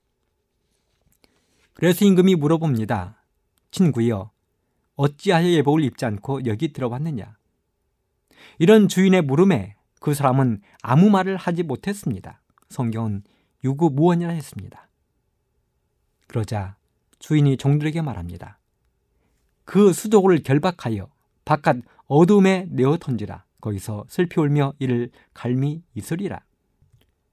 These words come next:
그리고 그 사람은 종들의 손에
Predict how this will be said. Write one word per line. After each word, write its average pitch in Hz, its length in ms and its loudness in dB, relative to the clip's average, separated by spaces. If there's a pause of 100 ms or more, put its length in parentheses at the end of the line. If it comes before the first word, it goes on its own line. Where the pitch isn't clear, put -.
(420)
그리고 190 300 4
그 175 200 2
사람은 123 580 -2 (520)
종들의 143 360 2
손에 120 380 -2